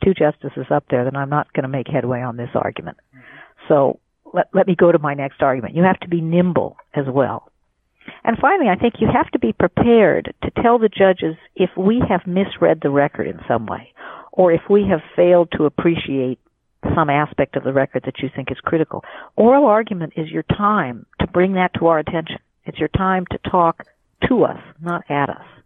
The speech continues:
Speaker 2: I imagine that there's uncertainty or disagreement among attorneys as to just how much room for persuasion there is at oral argument. I think some folks will think that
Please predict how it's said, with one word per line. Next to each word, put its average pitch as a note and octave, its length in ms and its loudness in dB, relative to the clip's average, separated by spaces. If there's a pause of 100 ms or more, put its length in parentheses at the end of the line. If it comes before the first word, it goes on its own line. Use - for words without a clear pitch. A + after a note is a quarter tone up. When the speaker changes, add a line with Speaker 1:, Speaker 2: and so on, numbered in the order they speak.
(920)
Speaker 2:
I E3 60 -10
imagine G3 300 -4
that G#2 140 -8
there's A2+ 280 -6
uncertainty A2+ 500 -8
or A2 60 -12
disagreement G#2+ 540 -6
among G2 320 -8
attorneys G2+ 360 -10
as - 160 -14
to - 100 -12
just C3 240 -8
how C3 120 -4
much A#2 240 -6
room A2 260 -6
for - 140 -10
persuasion G#2 600 -6
there G2+ 220 -6
is B2+ 360 -4
at D#3+ 180 -4
oral D#3 240 -4
argument. D#3 460 -4
I - 20 -6
think A#2 180 -8
some A#2 180 -8
folks - 260 -14
will G#2 240 -6
think - 160 -6
that G2+ 220 -6